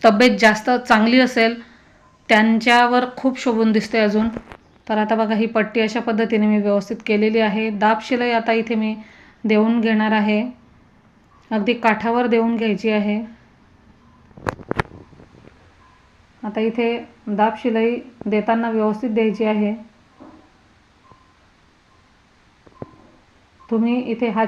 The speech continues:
शिलाई करून घेऊ शकतात किंवा डबल शिलाई टाकून ही पट्टी, अ, पॅक करून घेऊ शकतात. तर इथे आता मी शिलाई टाकून घेतलेली आहे, हे बघू शकतात तुम्ही.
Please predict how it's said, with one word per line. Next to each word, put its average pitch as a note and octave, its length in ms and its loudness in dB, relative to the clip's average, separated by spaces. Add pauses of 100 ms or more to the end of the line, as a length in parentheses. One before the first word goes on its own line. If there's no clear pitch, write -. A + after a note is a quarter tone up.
शिलाई A#3+ 220 0
करून A#3 280 0
घेऊ A3 180 0
शकतात G#3+ 340 -6 (100)
किंवा G#3+ 280 0 (640)
डबल A3 300 2
शिलाई A3+ 320 2
टाकून A3 340 -2
ही A3 140 -2
पट्टी, A3 340 -4 (540)
अ, G#3 260 -2
पॅक A#3 360 2
करून A#3+ 220 2
घेऊ A3+ 200 0
शकतात. A3 400 -2 (1040)
तर A3 120 -4
इथे A3+ 220 0
आता A3+ 220 2
मी A3+ 120 -2
शिलाई A3 300 0
टाकून A3+ 340 -2
घेतलेली A3+ 380 0
आहे, A3 160 2
हे G#3+ 160 -2
बघू G#3+ 240 -2
शकतात A#3 320 -2 (100)
तुम्ही. G#3 240 -2